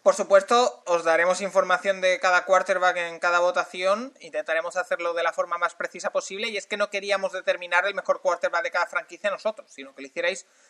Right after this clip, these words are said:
también vosotros los seguidores. A lo que se refiere Rafa, y a lo que voy con Nacho, es que a mí se me vienen a la cabeza dos duelos, eh, de primer, de fase previa, que hay más, pero dos que sobresalen. Peyton Manning contra Johnny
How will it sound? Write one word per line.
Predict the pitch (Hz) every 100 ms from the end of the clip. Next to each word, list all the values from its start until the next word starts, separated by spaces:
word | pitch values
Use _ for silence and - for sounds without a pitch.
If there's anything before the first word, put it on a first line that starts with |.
| -
también | 180 185 185
vosotros | 175 190 180
los | 170
seguidores. | 180 160 190 170 135 _ _ _ _ -
A | 185
lo |
que | 185
se | 190
refiere | 190 185 240 247
Rafa, | 254 254 262 269 285 - _
y | 156
a | 151
lo | 151
que | 160
voy | 180
con | 214 208
Nacho, | 220 226
es | 220
que | 226 -
a | -
mí | 202 233
se | 254
me |
vienen | 220 226
a | 226
la | 220
cabeza | 220 214 233
dos | 208 202
duelos, | 214 220 226 262 269 - _ _ _ -
eh, | 165 160 151
de | 165
primer, | 170 175 190 170
de |
fase | 175 202 -
previa, | 226 214
que | 185
hay | 180
más, | 190 214 254 -
pero | - 185 175
dos | 180 240 - - _
que | 214
sobresalen. | 214 196 175 247 185 123 - _ _ _ _ _
Peyton | 220 233 254
Manning | 233 233 226 214 202
contra | 214 208 208 196
Johnny | 202 202